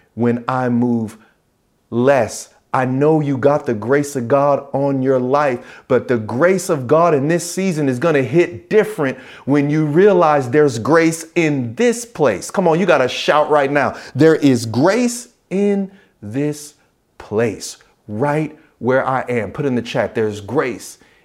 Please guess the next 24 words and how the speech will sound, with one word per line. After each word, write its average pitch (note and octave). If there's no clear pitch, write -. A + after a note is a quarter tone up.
in A2
this G#2
place." G2
You C3
don't C3
need C3
to A#2+
go A#2+
outside A#2
and A#2
go B2
to A2+
a G#2+
packed B2
church -
to G#2+
encounter A2
the G2+
grace G#2+
of F#2+
God. A2
There G#2+
is F#2+
grace A2+